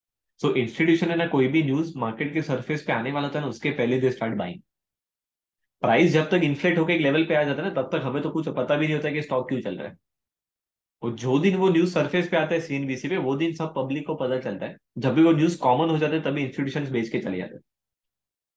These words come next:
So that is the reason why we are not able to beat them, because they are far ahead than us in terms of, you know, uh, buying and selling। तो इस condition में क्या होता है, टेक्निकल एनालिसिस एक ऐसा subject है। अभी हम लोग ने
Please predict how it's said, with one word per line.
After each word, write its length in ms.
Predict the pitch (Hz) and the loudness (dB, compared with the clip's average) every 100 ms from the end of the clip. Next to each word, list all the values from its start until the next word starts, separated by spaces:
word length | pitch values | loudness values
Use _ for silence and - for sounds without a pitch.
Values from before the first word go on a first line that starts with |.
| - | -2
So 220 | 143 143 | -2 -2
that 300 | 139 127 - | 0 0 2
is 120 | 160 | 2
the 60 | 175 | 2
reason 200 | 160 170 | 0 -2
why 140 | 170 160 | -2 0
we 140 | 156 | -2
are 40 | |
not 220 | 147 151 147 | -2 -4 -4
able 160 | 147 147 | -4 -4
to 100 | 135 | -4
beat 240 | 120 110 | -2 -4
them, 120 | 92 - _ _ _ _ _ _ _ 127 | -6 -10 _ _ _ _ _ _ _ -4
because 300 | 117 139 135 | -2 0 2
they 140 | 131 | 4
are 120 | 147 147 | 4 2
far 180 | 123 131 | 2 2
ahead 200 | 120 120 | 2 0
than 140 | 123 107 | -2 -2
us 100 | 98 | -4
in 80 | 113 107 | -6 -6
terms 200 | 110 110 | -6 -4
of, 100 | 117 | -4
you 120 | 113 | -4
know, 140 | 123 175 _ _ _ _ _ | -6 -8 _ _ _ _ _
uh, 260 | 123 113 107 | 0 4 4
buying 280 | 110 107 110 113 | 4 2 2 0
and 140 | 107 | 0
selling। 260 | 95 92 104 | -4 -4 -2
तो 220 | 110 - | -2 2
इस 180 | 143 160 | 0 2
condition 460 | 160 156 160 165 | 0 2 2 2
में 120 | 160 160 | 0 0
क्या 100 | 156 | 0
होता 120 | 151 | -2
है, 100 | 170 | -4
टेक्निकल 420 | 135 113 - 147 | -2 -4 -4 -4
एनालिसिस 320 | 160 156 160 | -4 -4 -2
एक 120 | 156 | -2
ऐसा 180 | 143 151 | -2 -4
subject 400 | 143 117 135 135 | -4 -4 -4 -2
है। 80 | 139 | -4
अभी 180 | 127 143 | 0 0
हम 160 | 131 | 2
लोग 140 | 139 156 | 0 0
ने 260 | 151 175 | -2 -4